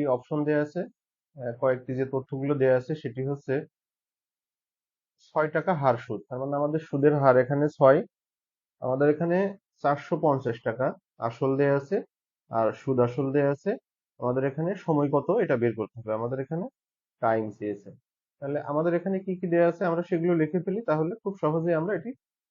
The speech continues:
সূত্রের সাহায্যে মান নির্ণয় করতে পারবো। তাহলে আমাদের এখানে কি কি দেওয়া আছে? দেওয়া আছে, এখানে দেওয়া আছে সুদের হার প্রথমে দেয়া আছে, হার সমান ছয়। এরপরে কি দেয়া আছে?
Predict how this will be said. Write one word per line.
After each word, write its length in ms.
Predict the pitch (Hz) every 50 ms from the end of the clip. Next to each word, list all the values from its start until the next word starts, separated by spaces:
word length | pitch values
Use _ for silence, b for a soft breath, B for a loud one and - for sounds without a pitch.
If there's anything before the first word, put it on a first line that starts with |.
| _ _ -
সূত্রের 280 | 147 139 147 143 131 -
সাহায্যে 340 | 143 147 143 143 160 196 277 - - _ _ _ _ _ _ _ _ _ -
মান 160 | 123 123 127 123
নির্ণয় 300 | 120 107 104 104 101 98
করতে 220 | 98 98 - - -
পারবো। 260 | - 101 104 - - _ _ _ _
তাহলে 220 | _ 135 131 131 135
আমাদের 260 | 135 139 143 147 147
এখানে 240 | 151 147 165 160 156 151
কি 100 | - 156 147 147
কি 120 | - 156 139
দেওয়া 260 | 143 143 139 139 139 139
আছে? 240 | 139 139 - 175 190 185 - _ _ _ _ _ _ _ _ _ _ _ _ _ _ _ _ _ _ _ _ _ _ _ _ _ _ _ _ _ _ _
দেওয়া 340 | - 127 131 135 123 113 107 107
আছে, 180 | 104 104 - 110 - 110
এখানে 240 | 117 - 160 160 160
দেওয়া 220 | 156 156 156 156 156
আছে 180 | 156 - 196 202
সুদের 320 | 202 - - 156 156 165 160
হার 180 | 135 139 131 127
প্রথমে 340 | 123 131 123 120 143 131 123 110
দেয়া 180 | 107 107 107 107
আছে, 180 | 107 - _ 101 - _ _ _ _ _ _ _ _ _ _ _ _ _ _ _ _ _ -
হার 340 | 120 120 123 123 123 123 120 120
সমান 340 | 120 - 135 131 139 143 170 220 - _ _ _ _ _ _ _ _ _ _ _ _ _
ছয়। 340 | _ - 123 107 98 98 95 - _ _ _ _ _ _ _ _
এরপরে 300 | 139 139 135 151 160 160 160
কি 120 | 160 170 170
দেয়া 220 | 160 170 170 170
আছে? 180 | 170 170 - 220